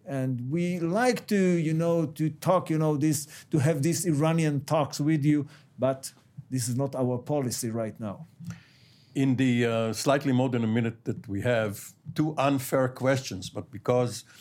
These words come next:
Speaker 2: you are used to speak up, you're the right person to ask them. First of all, you were passed over for Chief of Staff for Ramatkal, uh, for, um, reasons, uh, which were not related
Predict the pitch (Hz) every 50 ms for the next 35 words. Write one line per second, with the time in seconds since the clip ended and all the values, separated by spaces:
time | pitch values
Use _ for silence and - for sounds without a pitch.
0 | - - 139 147 156 120 127 120 123 123 131 127 127 - 127 - - - - 143
1 | 131 131 147 143 135 135 131 - - - 151 127 131 131 131 123 123 120 131 127
2 | 127 127 - - 127 120 117 123 110 107 107 104 - - 123 117 - 120 117 113
3 | 113 107 95 92 87 - - _ _ - - - - _ - - 175 196 185 -
4 | - 156 - - 139 131 131 131 131 131 - _ - - - _ _ - 151 175
5 | 175 170 151 143 151 - 147 143 - - - 139 135 127 127 120 123 - - 120
6 | 110 113 120 - - _ _ - - 139 127 117 107 - - - 127 127 127 -
7 | 113 107 107 101 104 95 - - - 135 147 151 156 156 156 156 - _ _ -
8 | _ _ _ - 127 113 113 110 110 107 107 107 107 107 104 98 - - 131 117
9 | 113 110 107 107 110 - 120 110 107 107 107 107 104 104 104 107 104 101 98 101
10 | 123 117 113 120 147 147 127 139 131 120 110 - - - 120 107 107 104 104 113
11 | 117 107 - - - 113 110 110 113 135 143 135 - - - - - - - -
12 | - - 117 120 123 123 135 139 135 135 139 107 98